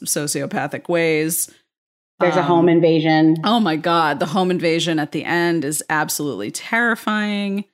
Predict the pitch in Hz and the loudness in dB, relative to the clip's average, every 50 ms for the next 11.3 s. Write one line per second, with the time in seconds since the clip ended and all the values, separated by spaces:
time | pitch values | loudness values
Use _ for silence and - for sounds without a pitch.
0 | _ _ _ - - - - 277 285 302 294 277 269 277 269 226 190 214 - - | _ _ _ -12 -6 -2 0 2 2 4 4 2 2 0 -2 -2 -2 -4 -2 0
1 | 226 220 214 208 196 - 185 190 185 170 214 202 190 190 185 - - - - 185 | 0 2 2 2 0 0 0 0 0 0 0 0 0 0 -2 -2 -4 -2 -2 -2
2 | 185 185 180 185 185 185 185 190 175 190 185 170 165 160 160 160 160 165 - - | 0 0 0 0 0 0 -2 -2 -2 -2 0 0 2 2 0 0 0 -2 -2 -2
3 | 190 185 175 180 175 170 170 165 180 185 156 139 139 151 160 160 165 156 - - | -2 -2 0 0 -2 -2 -2 -4 -4 -2 -2 0 0 0 0 -2 -2 -4 -4 -4
4 | 160 156 151 151 151 147 147 147 147 139 - - _ _ _ - 143 - 160 151 | -4 -2 -2 0 0 0 0 -2 -2 -4 -6 -10 _ _ _ -16 -10 -6 -4 -2
5 | 156 165 160 - - 185 175 170 165 151 139 139 135 131 143 - - 202 185 180 | -2 -2 -2 -2 -2 0 0 0 0 -2 -2 -2 -2 -2 -4 -4 -4 -2 0 2
6 | 185 185 185 185 - - - _ _ _ _ _ _ _ _ _ 165 175 185 190 | 2 2 0 -2 -4 -6 -6 _ _ _ _ _ _ _ _ _ -6 -4 -2 -2
7 | 180 175 - - - - - - - - 185 185 - - - - 254 247 - - | -2 -4 -6 -8 -12 -14 -16 -10 -6 -4 -2 -2 -2 -2 -2 -2 -2 -2 -2 -2
8 | 214 214 196 185 170 156 147 156 156 156 156 160 165 165 151 151 160 160 - - | -2 0 0 0 0 0 -2 -2 0 0 0 -2 -2 -2 -2 -2 -2 -4 -4 -4
9 | - 151 139 151 - - 170 151 165 151 147 135 143 143 143 139 147 147 147 160 | -4 -4 -4 -4 -4 -4 -4 -2 -2 -2 -2 -2 -4 -4 -4 -2 -2 -2 -2 -2
10 | 156 160 147 147 143 143 127 135 160 - - 151 135 131 135 131 147 160 170 170 | 0 0 -2 -2 -2 -4 -4 -4 -6 -6 -6 -6 -4 -4 -4 -2 -2 0 0 2
11 | 175 175 175 170 202 220 | 2 2 0 -2 -4 -8